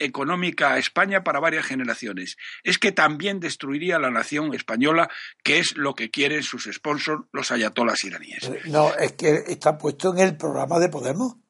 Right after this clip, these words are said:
Speaker 2: El derecho a decidir es destruir España ya, acabarla, terminarla, rematarla.
Speaker 1: Sí, de
Speaker 2: Sí.
Speaker 1: rematar España.
Speaker 2: Viene a,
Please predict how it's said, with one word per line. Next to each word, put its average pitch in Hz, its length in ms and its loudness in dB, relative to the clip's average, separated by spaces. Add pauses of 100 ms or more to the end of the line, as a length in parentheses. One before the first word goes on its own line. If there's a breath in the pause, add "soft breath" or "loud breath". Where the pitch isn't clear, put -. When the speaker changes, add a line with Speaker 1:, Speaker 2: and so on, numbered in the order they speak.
(420)
Speaker 2:
El 135 200 4
derecho 147 380 2
a 208 100 4
decidir 214 640 4
es 175 140 4
destruir 160 440 6
España 170 460 4
ya, 185 160 8
acabarla, 147 560 6
terminarla, 151 560 6
rematarla. 170 720 8 (720)
Speaker 1:
Sí, 110 380 2
de - 180 0
Speaker 2:
Sí. 123 80 4
Speaker 1:
rematar 117 300 4
España. - 340 -6
Speaker 2:
Viene 160 280 8
a, 180 280 8